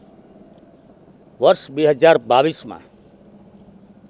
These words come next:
રાણાવ પંથકના વાડી વિસ્તારમાં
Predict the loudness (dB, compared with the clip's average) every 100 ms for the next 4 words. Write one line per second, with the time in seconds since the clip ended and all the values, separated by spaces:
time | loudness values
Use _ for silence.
0 | -20 -20 _ _ _ _ -16 -6 -2 0
1 | -2 -4 -6 -6 -6 -6 -2 0 0 -2
2 | -4 -4 -4 -6 -10